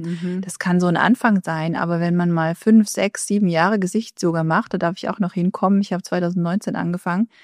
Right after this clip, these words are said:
Speaker 2: da entdeckt man nochmal andere Dinge in seinem
Speaker 1: Ja.
Speaker 2: Gesicht. Und das ist wahnsinnig schön, das ist mir auch wichtig in der Betreuung bei meinen Kursen,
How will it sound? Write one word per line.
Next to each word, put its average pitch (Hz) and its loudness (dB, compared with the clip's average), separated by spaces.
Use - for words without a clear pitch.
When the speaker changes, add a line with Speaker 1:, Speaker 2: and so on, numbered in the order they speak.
Speaker 2:
da 180 4
entdeckt 175 0
man 180 0
nochmal 175 -2
andere 262 -2
Dinge 156 -6
in 165 -8
seinem 165 -4
Speaker 1:
Ja. 139 4
Speaker 2:
Gesicht. - -8
Und 175 2
das 202 0
ist 220 0
wahnsinnig 185 0
schön, 196 0
das 190 -2
ist 202 -4
mir 208 4
auch 175 -6
wichtig 226 2
in 180 2
der 175 4
Betreuung 185 0
bei 180 0
meinen 170 0
Kursen, 208 4